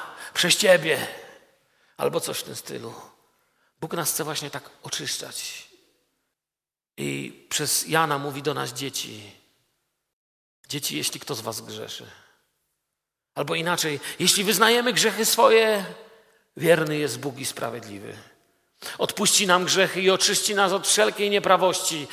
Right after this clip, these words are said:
Czemu my nie możemy tego przyjąć, że jesteśmy oczyszczeni od nieprawości, ale je wspominamy?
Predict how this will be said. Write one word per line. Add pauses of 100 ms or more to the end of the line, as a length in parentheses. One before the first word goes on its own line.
(180)
Czemu
my
nie
możemy
tego
przyjąć,
że
jesteśmy
oczyszczeni
od
nieprawości, (440)
ale
je
wspominamy?